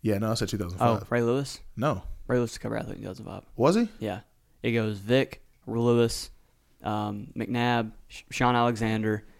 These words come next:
Speaker 2: Two thousand eight was Michael Vick. Two thousand nine was, uh, Two thousand nine was Brett Favre. Two thousand ten was, I think two thousand ten was Larry Fitz and Troy. Two thousand eleven was Drew Brees. Two thousand twelve was
Speaker 1: You're
Speaker 2: Peyton
Speaker 1: right, you're
Speaker 2: Hillis.
Speaker 1: right.
Speaker 2: Yeah.
Speaker 1: So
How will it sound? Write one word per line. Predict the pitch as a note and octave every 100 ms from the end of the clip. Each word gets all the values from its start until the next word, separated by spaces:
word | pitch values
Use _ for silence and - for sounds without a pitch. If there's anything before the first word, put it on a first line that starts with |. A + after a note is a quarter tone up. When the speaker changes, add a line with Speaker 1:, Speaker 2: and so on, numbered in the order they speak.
| -
Speaker 2:
Two | B2+
thousand | A#2 A#2+
eight |
was | A2+
Michael | A#2 A#2 A#2 A2+
Vick. | A2 G#2+ - - -
Two |
thousand | A2+ A2
nine | A2+ B2
was, | A#2+ G#2 -
uh, | F2 G2+ G2+ G2 F2+ - _ - - - - - - B2
Two |
thousand | A#2
nine | A#2+
was | B2
Brett | A2 A#2+
Favre. | - A2 G#2+ G#2 - -
Two | -
thousand | A2+ A2+ G#2+ G2+
ten | - B2 A#2+
was, | A2+ A2 G#2+ G2+ - - _ _ _ _ _ _ _ _ _ _ _ _ _ - _ _ _ _
I | C3
think | C3
two |
thousand | C3+ A#2
ten | B2
was | A#2+
Larry | G#2+ A2+ A2
Fitz | - A2
and | A2
Troy. | - A2+ G#2+ G#2 -
Two | -
thousand | A2+ A2
eleven | A#2 A#2
was | A2
Drew | A#2
Brees. | A2 A2
Two | -
thousand | A2 G#2
twelve | A#2
was | A2+ B2+
Speaker 1:
You're |
Speaker 2:
Peyton | D3+
Speaker 1:
right, | C3
you're | A2+ A2+
Speaker 2:
Hillis. | B2+
Speaker 1:
right. | G2 -
Speaker 2:
Yeah. | B2 A#2 -
Speaker 1:
So | - D3